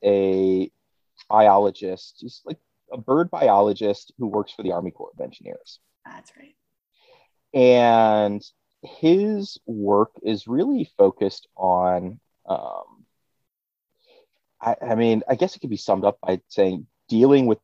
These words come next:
Speaker 1: bird management and conservation issues on military bases and Corps of Engineers properties around the country. Things like trying to, trying to prevent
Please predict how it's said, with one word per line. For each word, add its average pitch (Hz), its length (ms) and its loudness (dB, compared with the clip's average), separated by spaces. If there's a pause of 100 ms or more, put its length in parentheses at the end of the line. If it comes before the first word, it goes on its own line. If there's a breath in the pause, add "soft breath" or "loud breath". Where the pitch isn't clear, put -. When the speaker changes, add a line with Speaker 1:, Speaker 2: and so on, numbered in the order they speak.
Speaker 1:
bird 110 480 2
management 101 600 -4
and 101 140 -10
conservation 92 680 -4
issues 92 340 -8
on 87 160 -8
military - 500 -8
bases 95 560 -8
and 101 140 -6
Corps 98 240 2
of 92 80 0
Engineers 92 420 -6
properties - 500 -18
around 57 280 -20
the - 120 -20
country. - 400 -20 (1300 soft breath)
Things 131 420 0
like 101 380 0 (800)
trying 135 220 0
to, 110 160 -2
trying 117 200 -8
to 104 100 -6 (140)
prevent 110 320 -6